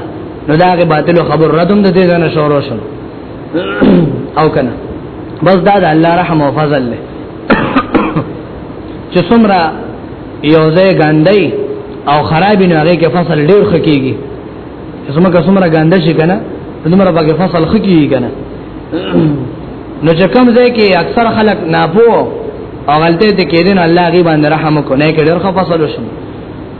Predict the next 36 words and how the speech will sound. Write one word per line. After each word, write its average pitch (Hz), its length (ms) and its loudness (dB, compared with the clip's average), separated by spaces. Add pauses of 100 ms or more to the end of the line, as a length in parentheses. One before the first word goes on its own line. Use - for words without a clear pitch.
(520)
او 165 180 2
چا 226 160 2
چې 208 140 2
ځان 240 280 2
ته 208 100 2
نسبت 190 400 2
کو 214 140 2
چې 190 160 2
موږ 185 200 2
ډېر 170 140 2
پاک 175 260 0
بزرګان 151 520 0
خلک 143 260 0
یو، 123 160 -8
نو 135 80 -2
هغې 139 160 0
پاتې 180 260 0
شو 165 100 -4
په 147 120 -2
ځای 160 160 0
باندې. 156 280 -2 (1500)
قرآن 208 300 2 (100)
مجید 190 400 2 (360)
دا 208 180 2
تعلیم 156 440 2
ښیي 127 240 -2 (840)
چې 175 140 2
تاسو 247 360 4
ته 208 100 0
کله 233 220 2
د 196 100 2 (100)
قرآن 208 320 2
رڼا 175 280 2
راغله، 147 380 0 (800)
نو 160 220 4 (220)
تاسو 202 360 2